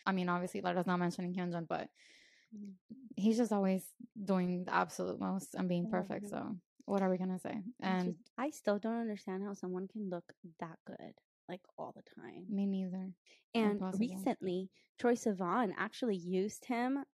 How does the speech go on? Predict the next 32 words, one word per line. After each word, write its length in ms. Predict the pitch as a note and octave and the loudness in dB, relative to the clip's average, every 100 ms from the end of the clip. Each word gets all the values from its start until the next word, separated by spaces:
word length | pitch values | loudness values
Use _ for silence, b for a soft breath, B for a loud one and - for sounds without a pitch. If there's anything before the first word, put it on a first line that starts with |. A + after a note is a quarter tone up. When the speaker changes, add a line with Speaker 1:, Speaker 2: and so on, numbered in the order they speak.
| - | 0
Speaker 2:
as 400 | G3 G3 G3 - _ - | 4 4 2 -6 _ -2
a 100 | F#3 | 0
method 560 | F#3 F3+ - G#3 G#3 - - | 2 2 2 2 2 -2 0
to, 360 | G3 F#3 F3+ F3 | 2 4 2 0
um, 600 | - E3+ - - - - - | -2 -4 -4 -8 -12 -14 -8
Speaker 1:
Marketing 500 | F#3+ F#3+ F#3 G3+ A3 | 4 6 6 6 4
for 160 | G#3+ G3 | 6 6
his 220 | G3 F3 | 6 4
album? 540 | F3 F3 F3 A3 C#4 D4 _ | 6 6 8 6 6 4 _
Speaker 2:
Yeah, 300 | - F#3 F3+ - | -4 2 2 2
it 80 | |
was 160 | A#3 D#4+ | 2 2
genius, 480 | - G3 G#3+ E3 F3+ | 0 2 2 0 -2
honestly, 420 | E3+ F3 F#3 F#3+ G3 | 0 0 0 -2 -4
Speaker 1:
Yeah, 520 | F#3 F#3+ G#3 A#3+ G3 | 0 2 4 2 0
Speaker 2:
genius. 200 | F#3+ F#3 _ - | -2 -8 _ -10
Speaker 1:
yeah. 240 | F#3+ G3 | -4 2
Speaker 2:
They 120 | G#3+ | 2
sat 280 | A3 A3 A#3 | 2 0 2
down 280 | A3+ G#3+ A3+ | 2 2 0
together 480 | A3 G3+ G3+ G3+ - | -2 0 2 0 0
at, 220 | F3+ F#3 | -6 -6
like, 200 | F3+ F3+ | -6 -2
a, 340 | F3 F3 E3+ F#3+ - G3+ F3+ | 0 0 -2 -6 -12 -10 -2
Speaker 1:
The 100 | F#3 | 2
Speaker 2:
was 240 | F#3 G3+ | 2 4
it, 20 | |
uh, 140 | F#3 F#3 | 4 4
Speaker 1:
Versace 580 | - G3+ G3+ G3 F#3 F3+ | 4 2 4 2 2 0
Speaker 2:
yeah. 160 | G3+ - | -4 -8
Speaker 1:
show, 520 | - F#3 F3+ F3+ F#3 G#3+ | -2 2 4 4 0 -2
yeah. 280 | G3 F#3+ | -2 -2